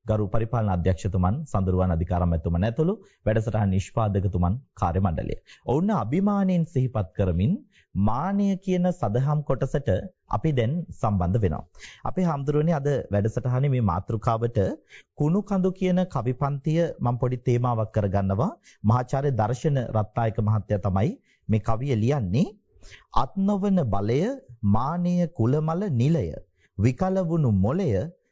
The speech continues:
තමයි කෛලස් කුණු කඳු." හාමුදුරනේ, මේ ආරම්භයත් එක්ක මම දැන් ඔබ වහන්සේ වෙතට යොමු වෙනවා. කෙනෙකුට අදිමානය තියෙන්නට පුළුවන්. තව කෙනෙකුට අභිමානය තියෙන්නට පුළුවන්. අවමානය, හීනමානය,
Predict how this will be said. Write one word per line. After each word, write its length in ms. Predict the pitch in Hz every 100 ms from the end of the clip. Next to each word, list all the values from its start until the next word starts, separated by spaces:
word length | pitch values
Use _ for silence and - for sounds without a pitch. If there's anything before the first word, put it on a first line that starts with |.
| -
තමයි 340 | 120 127 160 160 -
කෛලස් 480 | - 110 123 165 - - -
කුණු 220 | - 110
කඳු." 300 | 90 78 - - _ _ _ _ -
හාමුදුරනේ, 540 | 147 170 175 185 208 202 - 110 101
මේ 220 | 104 139 180
ආරම්භයත් 640 | 139 139 160 160 156 156
එක්ක 120 | 151
මම 220 | 151 147 139
දැන් 200 | 139 113
ඔබ 100 | 110
වහන්සේ 420 | 135 143 139 131
වෙතට 260 | 120 117 117
යොමු 220 | 107 110
වෙනවා. 340 | 92 82 117 226 - - - -
කෙනෙකුට 480 | 147 156 147 139 208
අදිමානය 640 | 117 127 147 123 98 92 87
තියෙන්නට 380 | 92 87 82 82
පුළුවන්. 300 | 87 78 73 87
තව 240 | 123 123 139
කෙනෙකුට 420 | 127 113 117 180 165 113 -
අභිමානය 640 | 107 120 190 185 139 113 117
තියෙන්නට 420 | 151 107 85 82 78
පුළුවන්. 340 | 85 76 69 - - - -
අවමානය, 760 | 117 123 135 117 107 101 107 143
හීනමානය, 840 | 110 120 156 151 139 120 107 101